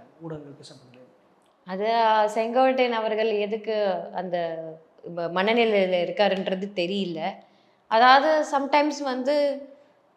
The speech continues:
Speaker 2: டைம் பேடா இருக்குன்னா இதெல்லாம் நடக்க தானே செய்யும். தவறான ஆட்களோட நம்ம பழகுவோம், த-, தவறான ஆட்களோட கை கோர்ப்போம், நம்மளுக்கு டைம் சரியில்லைன்னா த-, தர-, தர-, தவறான நட்புகள் வரும்.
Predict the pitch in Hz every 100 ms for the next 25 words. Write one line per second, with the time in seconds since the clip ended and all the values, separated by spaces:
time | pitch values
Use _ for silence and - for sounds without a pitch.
0 | _ 226 254 320 302 269 247 262 269 226
1 | - 226 240 233 170 196 - - _ 233
2 | 262 302 311 269 269 277 269 247 - 196
3 | 185 175 - - _ _ _ _ _ -
4 | 233 240 254 254 247 233 208 185 214 214
5 | 214 220 208 202 190 185 190 196 190 180
6 | 175 - - 208 202 196 202 202 214 208
7 | 202 202 208 202 185 208 208 202 196 180
8 | - - - 175 202 - _ _ _ 214
9 | 202 190 208 202 208 196 180 175 170 170
10 | 170 - _ _ _ _ - 214 208 196
11 | 214 208 208 196 214 214 214 220 233 233
12 | 220 190 202 - 254 226 202 175 170 165
13 | 175